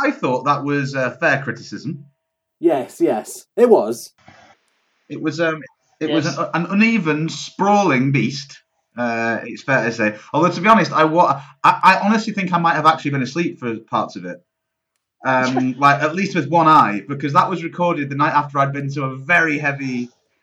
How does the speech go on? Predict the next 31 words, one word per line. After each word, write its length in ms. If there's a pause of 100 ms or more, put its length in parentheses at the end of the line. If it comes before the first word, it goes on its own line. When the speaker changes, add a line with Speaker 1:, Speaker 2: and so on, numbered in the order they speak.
(340)
Speaker 1:
I 60
think 180
I'd 100
been 140
to 80
see, 240
um, 380
Robert 320
Hood 240
D 180
J 280
at, 200
in, 340
at 140
Mondo 380
in 160
Madrid, 400
so 100
it 100
was 100
on 180
till, 100
like, 180
six 280
in 80
the 40
morning. 440 (360)
And 80
then, 360
um, 340
I, 220